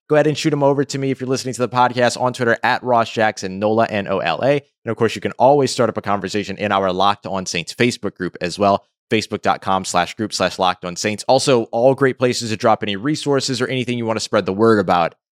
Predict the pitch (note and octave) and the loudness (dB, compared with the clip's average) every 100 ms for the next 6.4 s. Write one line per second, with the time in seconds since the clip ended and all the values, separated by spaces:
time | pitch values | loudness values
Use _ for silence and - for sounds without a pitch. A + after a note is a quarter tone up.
0 | _ G#2 F2+ E2 F#2 E2+ E2+ F2 F#2+ E2+ | _ -4 -4 -2 -2 0 -2 -6 -8 -8
1 | E2 E2 F2 - E2 D#2 D2 - - E2+ | -8 -8 -8 -4 -4 -4 -6 -8 -6 -4
2 | D#2 D#2 - - F#2 - - G#2+ - _ | -4 -4 -8 -4 -4 -4 -2 -2 -2 _
3 | B2+ B2 - D3 E3+ - F3 E3+ D#3+ B2 | 0 0 0 0 0 0 0 0 0 -2
4 | - C#3+ D#3+ D#3 B2 D#3 F3+ - C#3+ C#3 | 2 4 6 4 2 0 0 0 0 0
5 | - B2 C3+ D3 D3+ C#3+ B2+ A#2+ B2 A2 | -2 2 4 2 0 -2 2 4 4 2
6 | G2 A2+ F3+ A3 | 0 2 0 -2